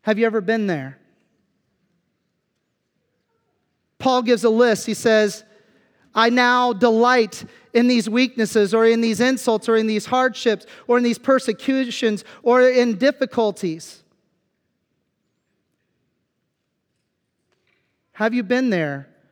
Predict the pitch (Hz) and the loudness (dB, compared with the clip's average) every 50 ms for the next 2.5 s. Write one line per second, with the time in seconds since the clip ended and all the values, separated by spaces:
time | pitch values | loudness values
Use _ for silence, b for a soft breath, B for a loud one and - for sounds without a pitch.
0 | _ _ - 202 208 214 202 214 208 190 156 165 233 247 - 240 214 - 208 202 | _ _ -4 0 0 2 2 2 0 0 0 -2 -2 0 0 -2 -4 -2 -4 -4
1 | 190 - - 165 147 143 - - - _ - 208 208 208 202 190 - - 247 247 | -4 -4 -6 -8 -8 -8 -12 -18 -14 _ -2 -2 0 0 0 -2 -2 -2 0 0
2 | 247 247 202 - - 185 160 151 - | 0 0 -2 -2 -4 -4 -4 -6 -12